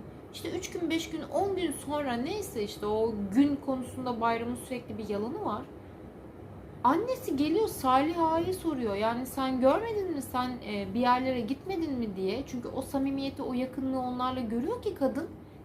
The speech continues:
gelip ona soruyor. Ve bu ara içerisinde asla Saliha'ya ulaşmak istemiyor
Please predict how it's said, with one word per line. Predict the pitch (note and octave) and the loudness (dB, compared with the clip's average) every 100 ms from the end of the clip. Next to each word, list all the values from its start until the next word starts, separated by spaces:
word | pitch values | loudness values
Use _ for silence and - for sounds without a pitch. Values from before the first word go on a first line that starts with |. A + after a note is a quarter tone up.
| - | 0
gelip | C4+ F#4 - | 2 2 -2
ona | A#3+ F4+ | -2 -2
soruyor. | - F#4 B3 F#3 G#3 - - - - - - - - - - - - - - | -2 0 0 0 -2 -6 -14 -16 -18 -18 -16 -16 -16 -18 -16 -16 -16 -16 -10
Ve | G#3 G3+ | -6 -2
bu | E4 - | -2 0
ara | E4 C#4+ - | 0 0 -2
içerisinde | - - A3 G3+ - G3+ A#3+ | -6 -4 -4 -4 -6 -6 -4
asla | - C4+ - A3 | -2 -4 -2 -4
Saliha'ya | G3+ G3 F#3 F#3 F#3 B3 | -4 -6 -4 -4 -4 -4
ulaşmak | A3+ F3+ - B3+ - | -2 -4 -6 -10 -12
istemiyor | - G#3+ F3+ | -12 -10 -10